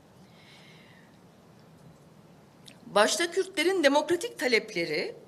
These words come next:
ve Alevilerin inanç özgürlüğü olmak üzere birçok insani hak ve talebi yüz yıl boyunca, ya, insani hak ve talep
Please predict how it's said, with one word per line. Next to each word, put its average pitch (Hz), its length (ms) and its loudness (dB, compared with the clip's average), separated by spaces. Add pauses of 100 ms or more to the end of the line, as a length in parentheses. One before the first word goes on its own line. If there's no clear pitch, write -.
(200)
ve 247 80 4
Alevilerin 269 600 2
inanç 247 400 4
özgürlüğü 202 460 -8
olmak 190 380 0
üzere 127 400 -10 (580)
birçok 415 400 2
insani 262 440 4
hak 294 280 -4
ve 220 100 -4
talebi 180 520 -4 (440)
yüz 370 280 2
yıl 302 180 2
boyunca, 208 760 2 (200)
ya, - 120 -8
insani 269 400 2
hak 311 260 -2
ve 233 120 -2
talep 170 460 -2